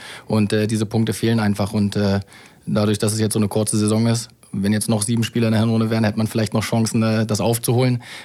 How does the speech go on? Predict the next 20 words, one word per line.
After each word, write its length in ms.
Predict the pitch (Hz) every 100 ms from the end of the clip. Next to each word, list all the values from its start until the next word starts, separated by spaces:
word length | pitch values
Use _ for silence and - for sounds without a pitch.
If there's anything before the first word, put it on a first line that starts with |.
| -
Äh, 300 | 107 104 104
jetzt 160 | 107
muss 220 | 113 107 113
man 100 | 107
sagen, 220 | 107 110
es 100 | 104
ist 140 | 101
ziemlich 240 | 110 104 98
unrealistisch, 600 | 107 107 107 107 - 95
dass 180 | 104 110
man 80 |
jetzt 180 | 107 -
noch 80 | -
den, 320 | - 107 104
den 140 | 101 104
Sprung 180 | -
in 80 | 107
die 60 | 107
Bundesliga 420 | 104 107 107 101
schafft. 340 | 95 104 -